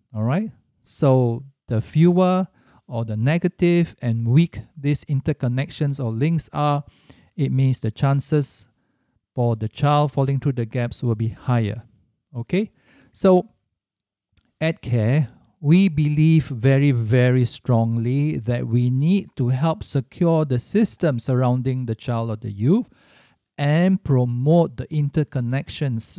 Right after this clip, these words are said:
between the systems surrounding the youth. All right? So the ancient proverb that states it takes a village to raise a child is really, really true. So we work very hard to weave the village around this child.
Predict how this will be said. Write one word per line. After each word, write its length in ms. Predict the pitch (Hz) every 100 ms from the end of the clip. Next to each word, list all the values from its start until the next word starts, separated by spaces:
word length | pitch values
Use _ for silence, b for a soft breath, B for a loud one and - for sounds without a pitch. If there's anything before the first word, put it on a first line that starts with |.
| -
between 520 | 123 - 135 131 127 113
the 120 | 120
systems 640 | - - 147 - 135 117
surrounding 600 | - 117 113 107 104 107
the 120 | 104
youth. 300 | 104 127 117 - _ _ _ _ _ -
All 60 |
right? 320 | 104 123 175 - _ _ _
So 380 | - 131 123 127 b -
the 200 | 127 131
ancient 540 | 160 220 220 240 214
proverb 480 | - 160 151 151 113
that 160 | 113 -
states 400 | - 151 139 -
it 160 | 127 120
takes 640 | - 160 - - - -
a 100 | 127
village 520 | 104 131 156 160 -
to 120 | 139
raise 340 | 117 135 143 -
a 40 |
child 560 | 113 - 135 117 104 - b b b _
is 260 | 156 151 - -
really, 680 | 120 135 160 156 160 156 - -
really 460 | 120 131 127 127 -
true. 360 | - 135 113 113 _ _ -
So 180 | 165
we 180 | 151 214
work 260 | 202 175 139
very 280 | 139 135 131
hard 420 | 117 143 143 -
to 120 | 139
weave 380 | 120 151 185 -
the 100 | 127
village 440 | 110 123 127 131
around 380 | 117 110 117 117
this 160 | 120 -
child. 500 | - 208 170 117